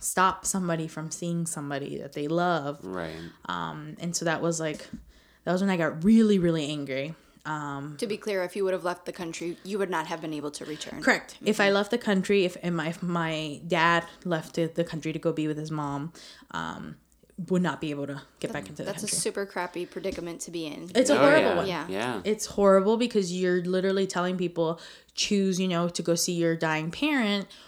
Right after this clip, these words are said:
Speaker 1: or stay here and take care of your kids."
Speaker 2: Right.
Speaker 1: Um, so, you know, um, it was really difficult. And then I remember, you know, my dad talked to her and she was getting better and it was great. And, you know, she said,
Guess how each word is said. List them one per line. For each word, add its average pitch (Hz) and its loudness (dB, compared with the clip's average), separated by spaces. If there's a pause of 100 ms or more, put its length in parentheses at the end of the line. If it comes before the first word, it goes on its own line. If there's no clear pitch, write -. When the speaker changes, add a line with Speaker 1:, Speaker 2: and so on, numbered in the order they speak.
(140)
Speaker 1:
or 175 -4
stay 175 0
here 170 -4
and 156 -8
take 165 -8
care 151 -10
of 104 -10
your - -14
kids." - -14 (360)
Speaker 2:
Right. - -10
Speaker 1:
Um, 156 -8
so, 165 4
you 214 2
know, 160 -2 (380)
um, 143 -8
it 170 2
was 170 4
really 175 2
difficult. 170 -2
And 160 -4
then 156 -4 (420)
I - -2
remember, 156 0
you 165 -4
know, 147 -6 (200)
my 170 0
dad 160 -2
talked 165 -2
to - -10
her 151 0
and 160 -6 (400)
she - 0
was 156 -2
getting 160 0
better 233 4
and 226 2
it 147 -2
was 165 -4
great. 185 2
And, 160 -6
you 165 -2
know, 156 -4
she - -8
said, 160 -2